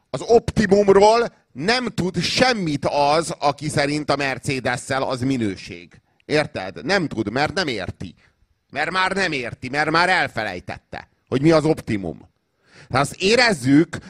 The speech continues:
hogy ha már autó, csak egy ilyen kategórián, hogy a, belül, hogy autó, az Opel közelebb van az optimumhoz, mint a Trabant, de azt is érezzük, hogy a Mercedes meg messzebb van tőle. Tehát az Opel közelebb van az optimumhoz, mint a Mercedes.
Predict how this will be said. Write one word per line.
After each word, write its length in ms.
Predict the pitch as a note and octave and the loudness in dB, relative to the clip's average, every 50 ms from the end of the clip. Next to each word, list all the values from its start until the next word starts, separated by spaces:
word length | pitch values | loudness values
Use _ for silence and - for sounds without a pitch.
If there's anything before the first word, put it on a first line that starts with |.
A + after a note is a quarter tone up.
| - - | -12 -4
hogy 160 | - C3+ C3 | -2 -2 0
ha 140 | - - D3+ | 0 0 0
már 180 | D3+ C#3+ D3 C#3+ | 0 0 2 4
autó, 420 | D3 F3 G3+ A3 - - D3+ C3 | 6 6 6 4 2 -2 -4 -4
csak 200 | - C#3 A#2+ - | -4 -4 -4 -4
egy 120 | B2 B2 | -4 -4
ilyen 260 | A#2+ B2+ C3+ C3 B2 A#2 | -4 -4 -4 -4 -4 -2
kategórián, 600 | - B2+ - B2 G2+ G#2 A2 A2 G#2+ A2 G#2+ G#2+ | -2 -2 -2 -2 -4 -4 -4 -4 -4 -4 -4 -2
hogy 160 | B2 A#2 A2+ | 0 2 4
a, 160 | A#2+ A#2+ A2+ - A#2+ | 4 4 4 2 0
belül, 300 | C3 B2+ B2+ B2 A#2 G#2+ | 0 0 2 2 2 2
hogy 160 | A2+ A2 A#2 | 4 4 4
autó, 600 | A#2 A#2+ A2+ G#2+ - - A#2 B2 C#3 E3 F3 - - - - - F#3 - - | 4 4 2 2 2 4 4 6 6 4 4 0 -6 -20 -18 -16 -16 -10 -2
az 260 | - C3 C#3 C3+ B2+ - - _ _ - - | 2 2 4 4 2 0 -4 _ _ -18 0
Opel 440 | - G#3 F#3+ - - E3 D3 D#3 E3 | 2 4 4 4 4 2 2 0 0
közelebb 420 | - G3 G3 F#3 G3 F#3+ F#3 E3+ | 2 2 4 4 4 2 2 2
van 140 | D3+ D3+ C#3 | 0 0 0
az 100 | C3+ A#2+ | 2 2
optimumhoz, 580 | C3 B2+ - - C3 B2 A#2+ A#2+ A#2 A2+ A2+ G2+ | 0 0 0 0 0 2 2 4 4 4 2 2
mint 240 | A2 A2+ A2 G#2 - | 0 -4 -2 0 0
a 60 | G2+ | 0
Trabant, 680 | - - G2 F#2 F2+ F#2 F2 F#2+ G#2+ A#2+ - - - - _ _ _ _ _ _ _ _ _ _ _ _ _ _ _ _ _ _ _ _ _ _ _ | 0 -2 -2 -2 -2 -2 -2 -2 -4 -6 -8 -12 -14 -16 _ _ _ _ _ _ _ _ _ _ _ _ _ _ _ _ _ _ _ _ _ _ _
de 180 | _ F#2 B2+ B2+ | _ 0 2 2
azt 180 | E3 F#3+ - | 2 2 2
is 140 | F#3+ F3+ - | 0 0 2
érezzük, 420 | C#3+ B2 A2+ A2+ A2+ G#2+ A#2+ A#2+ | 2 0 2 0 0 0 0 0
hogy 100 | - A2+ | 2 2
a 60 | G#2 G2+ | 0 0
Mercedes 560 | G#2 G#2 G2+ - - - G#2 G2 G2 - - | 0 -4 -4 -4 -6 -6 -4 -4 -6 -6 -8
meg 140 | G2+ G2 G2 | -8 -10 -8
messzebb 420 | G#2 A2 A2+ - - A2 F2 E2+ D#2+ E2 | -8 -8 -8 -6 -6 -6 -6 -6 -8 -8
van 220 | D2 D2+ D#2 E2 | -8 -10 -10 -10
tőle. 420 | - E2+ C2+ A#1 A#1+ G#1 G1+ - - _ _ _ _ _ _ _ _ _ _ _ _ _ _ _ _ _ | -8 -8 -8 -8 -8 -10 -12 -12 -16 _ _ _ _ _ _ _ _ _ _ _ _ _ _ _ _ _
Tehát 180 | - D2 D2+ | -16 -14 -12
az 80 | E2+ F2 | -10 -8
Opel 420 | - - B2 - A2 G2 G2+ G#2 | -8 -8 -6 -4 -2 -2 -2 -2
közelebb 420 | - - A2+ A2 C3+ C3 B2+ G2+ E2+ | -2 -4 -2 0 0 0 -2 -2 -4
van 120 | F#2 F2 | -8 -10
az 100 | E2+ D#2+ | -8 -10
optimumhoz, 600 | E2+ - _ - E2+ E2 D#2+ D#2+ D#2+ D#2+ D2 D2 | -10 -10 _ -12 -12 -12 -12 -12 -12 -10 -12 -12
mint 200 | - C2+ B1 C2+ | -12 -16 -18 -18
a 40 | C2+ | -16
Mercedes. 640 | C2+ B1+ G1+ - - - - - - - - - | -16 -14 -14 -14 -14 -14 -14 -16 -16 -16 -18 -18